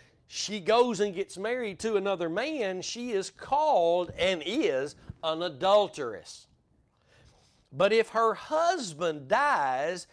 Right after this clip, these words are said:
she is free from that law, so that she is no adulteress,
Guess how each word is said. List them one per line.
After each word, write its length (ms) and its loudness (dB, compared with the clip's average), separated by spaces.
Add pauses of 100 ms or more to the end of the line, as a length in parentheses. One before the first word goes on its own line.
(160)
she 420 -4
is 240 -2
free 640 -4 (120)
from 440 -2
that 300 0
law, 720 2 (560)
so 320 4
that 240 0
she 240 -6
is 380 -4
no 320 2
adulteress, 840 -4